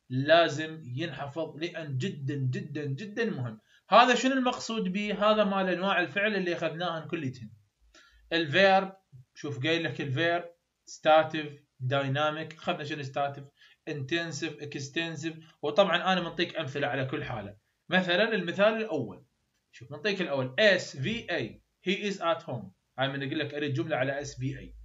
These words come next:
أو من يقول لك أريد جملة على إس في سي. هذا الحكي كليته إحنا أخذناه.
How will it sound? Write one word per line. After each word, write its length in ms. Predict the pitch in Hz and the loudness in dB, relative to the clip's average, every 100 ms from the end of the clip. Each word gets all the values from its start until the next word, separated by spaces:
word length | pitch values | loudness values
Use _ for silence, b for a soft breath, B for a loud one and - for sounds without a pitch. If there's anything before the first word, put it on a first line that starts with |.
| - - b b b b 165 | -20 -20 b b b b 0
أو 80 | 175 | 2
من 120 | 185 | 2
يقول 140 | 185 | 2
لك 140 | 202 190 | 0 2
أريد 180 | 196 | 2
جملة 220 | 190 196 202 | 0 2 4
على 420 | 185 185 202 196 | 4 6 6 6
إس 260 | 180 - | 2 -6
في 300 | 131 185 208 | -4 -2 -2
سي. 340 | - 208 131 - _ _ _ _ _ _ _ _ _ 185 | -4 -6 -6 -10 _ _ _ _ _ _ _ _ _ 6
هذا 180 | 214 | 8
الحكي 300 | 214 202 - | 8 6 -4
كليته 600 | 190 190 196 190 180 185 160 | -2 0 0 0 -2 -2 -6
إحنا 500 | 165 160 160 160 143 | -4 0 0 -2 -8
أخذناه. 640 | 151 131 139 143 156 | -4 -2 -2 -4 -6